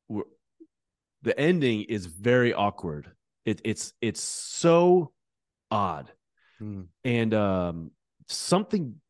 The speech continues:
Speaker 1: totally unexpected and random happens right before the penultimate scene, or in the penultimate scene, and then in the final scene,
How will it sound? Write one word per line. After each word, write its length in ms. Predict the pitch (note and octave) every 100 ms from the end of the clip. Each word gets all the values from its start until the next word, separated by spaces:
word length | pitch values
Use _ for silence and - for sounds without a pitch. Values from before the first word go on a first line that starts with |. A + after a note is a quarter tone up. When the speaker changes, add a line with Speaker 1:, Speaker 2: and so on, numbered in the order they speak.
| _
Speaker 1:
totally 520 | - - A3 C#4 C4+ G#3+
unexpected 840 | D#3 - - _ F3 F#3 B2 G#2
and 320 | G#2+ G2+ F#2
random 380 | A2 F#3 A#3 A2
happens 640 | F2 G2 F#2 F#2 F#2 - - _ _
right 260 | - A#2+ E3+
before 260 | C3+ - B2+
the 80 | G#2+
penultimate 540 | A#2 A#2 A2 G#2 F2
scene, 220 | - F2+ -
or 80 |
in 380 | A#2 F#2+ A2 D3
the 60 | B2
penultimate 560 | A#2 A2 G#2 - F#2+ -
scene, 240 | G#2+ D#2+
and 100 | F#2+
then 140 | A2
in 140 | F2+ F#2+
the 80 | F2+
final 340 | - B2 A#2+
scene, 380 | - F#2+ F2